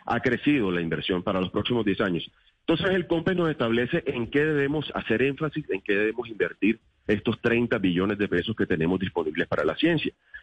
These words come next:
Y es un documento importante que fue concertado no solo con los ministerios, sino con la academia, con los centros de investigación, universidades, sector empresarial. Eh, hicimos un gran consenso. Eh, no se había podido aprobar este compes en los últimos dos años.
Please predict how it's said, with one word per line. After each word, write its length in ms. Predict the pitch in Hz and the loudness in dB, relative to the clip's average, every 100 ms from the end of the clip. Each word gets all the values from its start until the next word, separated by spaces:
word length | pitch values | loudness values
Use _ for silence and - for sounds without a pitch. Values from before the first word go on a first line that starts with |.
| - | 2
Y 80 | |
es 40 | 107 | 2
un 80 | 123 | 2
documento 380 | 135 113 98 | 2 0 0
importante 560 | 135 101 92 131 170 165 | 0 0 -2 0 0 0
que 120 | 110 | -2
fue 140 | 90 92 | -2 -2
concertado 560 | 113 101 - 95 113 | 0 -2 0 0 0
no 120 | 123 | 0
solo 220 | 90 107 113 | 0 0 0
con 120 | 113 | 0
los 100 | 92 | 2
ministerios, 560 | 82 76 - 123 139 | 2 0 0 0 0
sino 180 | 107 85 | -2 -6
con 140 | 87 80 | -2 -2
la 80 | |
academia, 520 | 82 78 90 123 127 120 | -2 0 2 2 2 0
con 120 | 90 | -2
los 100 | - | -4
centros 260 | - 98 | -4 -2
de 80 | 104 | 0
investigación, 720 | 82 76 76 73 - 123 123 117 _ _ - | 0 -2 -4 -4 2 2 2 -2 _ _ -4
universidades, 960 | 85 78 80 80 82 92 110 120 113 | 0 2 0 2 2 2 0 0 0
sector 320 | 95 - 87 | -2 -2 -2
empresarial. 760 | 98 - 87 69 95 107 117 113 - - - | 0 -2 -2 0 2 2 0 -2 -10 -20 -8
Eh, 340 | - 95 87 87 | 0 2 2 0
hicimos 320 | 98 104 113 | 0 0 2
un 260 | 107 117 107 | 2 2 2
gran 260 | 104 117 | 0 0
consenso. 720 | 127 135 110 120 131 131 165 - _ _ - | 0 0 0 0 0 -2 -4 -8 _ _ -4
Eh, 420 | 98 98 95 95 | 0 2 2 2
no 120 | 95 95 | 0 0
se 80 | |
había 200 | 113 110 | 0 0
podido 280 | 113 101 107 | 2 2 2
aprobar 300 | 104 87 92 | 0 0 0
este 160 | 101 110 | 0 0
compes 400 | 104 104 113 107 | 0 0 0 0
en 80 | 92 | 0
los 100 | 85 | 0
últimos 360 | 87 104 101 | 0 0 0
dos 180 | 87 87 | -2 -2
años. 380 | 117 143 135 | -2 -2 -4